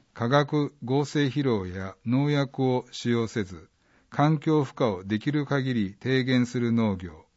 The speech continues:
を推進しています。親子で有機農業を楽しく学ぶ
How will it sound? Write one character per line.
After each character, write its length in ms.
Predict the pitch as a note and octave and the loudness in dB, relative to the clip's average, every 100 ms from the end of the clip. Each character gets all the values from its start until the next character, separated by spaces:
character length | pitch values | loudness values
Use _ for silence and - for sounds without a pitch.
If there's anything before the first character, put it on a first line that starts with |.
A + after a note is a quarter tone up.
| _ | _
を 260 | C#3+ D#3+ - _ | -2 -2 -4 _
推 260 | - G#2 F#2 | -10 -8 -6
進 240 | - D3 | -4 -4
し 100 | - | -4
て 120 | A2 | -6
い 100 | F#2 | -6
ま 160 | D#2 D2 | -8 -14
す。 220 | - - _ _ _ _ _ _ _ _ | -18 -20 _ _ _ _ _ _ _ _
親 280 | E3 F3 B2+ | 2 4 2
子 160 | G#2+ | -2
で 200 | G#2 G#2+ A#2 | 0 -2 0
有 200 | C3 C#3+ | 0 0
機 140 | D#3 | -2
農 240 | D#3 C3+ | 0 0
業 160 | G2 F2+ | -2 -6
を 320 | F2 G#2 A2 _ | -6 -8 -8 _
楽 240 | A#2 C3+ | -4 -2
し 140 | D3+ - | -2 -6
く 280 | A2+ A#2 - | -4 -4 -4
学 360 | G2 G#2 A2 G#2+ | -4 -2 0 0
ぶ 220 | G#2 G#2+ | -4 -8